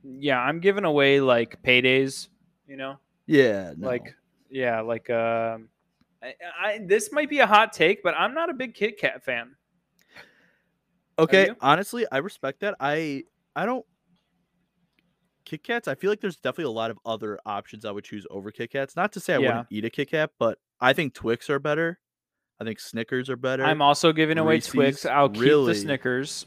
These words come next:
Speaker 1: <clears throat> Yeah,
Speaker 2: Yeah.
Speaker 1: Twix is not my, uh, not my go-to.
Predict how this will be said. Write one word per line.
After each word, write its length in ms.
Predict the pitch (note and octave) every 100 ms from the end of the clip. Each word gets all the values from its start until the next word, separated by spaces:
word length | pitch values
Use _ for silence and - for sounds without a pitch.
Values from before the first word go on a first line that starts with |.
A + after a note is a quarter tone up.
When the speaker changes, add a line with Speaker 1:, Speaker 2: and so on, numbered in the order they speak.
| _ C4
Speaker 1:
<clears throat> 0 |
Yeah, 640 | D4+ D4 B3+ F#3 C#3 C3
Speaker 2:
Yeah. 20 |
Speaker 1:
Twix 400 | - E3+ F3+ -
is 120 | F3+ D#3
not 280 | D3+ D3 C3+
my, 560 | C3+ C3+ C3+ B2+ B2+
uh, 460 | B2 A#2+ A#2+ A2+ A2+
not 180 | B2+ A#2
my 120 | A#2 A2
go-to. 400 | A2 G#2 A2